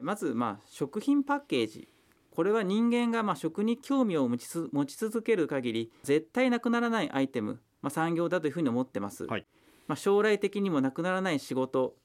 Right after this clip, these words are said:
Speaker 1: まあ、安定した仕事についているということに関しては大変恵まれた仕事だと考えておりますが、
Speaker 2: うん。
Speaker 1: まあ、長年、まあ、祖父や父が作り上げてきたいろんな会社様との協力関係が、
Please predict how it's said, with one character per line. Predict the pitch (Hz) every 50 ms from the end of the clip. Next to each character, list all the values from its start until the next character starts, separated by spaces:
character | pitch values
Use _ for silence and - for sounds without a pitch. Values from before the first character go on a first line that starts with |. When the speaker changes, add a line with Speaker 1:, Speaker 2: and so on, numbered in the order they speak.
| _ -
Speaker 1:
ま | - - 143
あ、 | 175
安 | 196 196
定 | - 208 208 208 202 202 - -
し | - -
た | - 220
仕 | 214 -
事 | 180 185 175 190 190
に | 190 170
つ | - 202
い | 196 185
て | -
い | 165
る | 156 160
と | - 165
い | 170
う | 170 170
こ | 185 180
と | - 240
に | 196 135 120 - _ -
関 | - 196 190 170
し | 175
て | - 180
は | 185 190
大 | 185 - 185 190 202
変 | 185 214 220 214 - - _ _ -
恵 | 135 135
ま | 139 160 180 196 202
れ | 202 196
た | 208 202
仕 | - 208
事 | 196 196 202 208
だ | 208 226
と | 220 - 120 104 - _ _ -
考 | 151 147 151 160
え | 156 143
て | 131 127
お | 123
り | 131 139
ま | 143 147
す | - -
が、 | 135 139 147
Speaker 2:
う | 156
ん。 | 110 107 98 95 90 87 _ - - - - _ _ -
Speaker 1:
ま | 156 139
あ、 | 135
長 | 139 151 156 170 175
年、 | 175 175 175 175 180 170 156
ま | 151 151
あ、 |
祖 | - 196 185
父 | - 175 151
や | 135 127 123
父 | - - 185 - - 185
が | 156 135 123 113 120 _ _ _
作 | - - - 170
り | 165
上 | 175 185
げ | 170 165
て | 160 156
き | 143 -
た | - 131 123 117 117 - -
い | - 135
ろ | 143 156
ん | 175 185
な | 190 190 180
会 | 175 175 180
社 | 175 185 175
様 | 196 196 196 196
と | 196 214
の | 202 165 131 - - _ _
協 | - 170 165 170
力 | 175 175 170 - -
関 | 185 185 180 156
係 | - 147 127 123
が、 | 117 135 143 143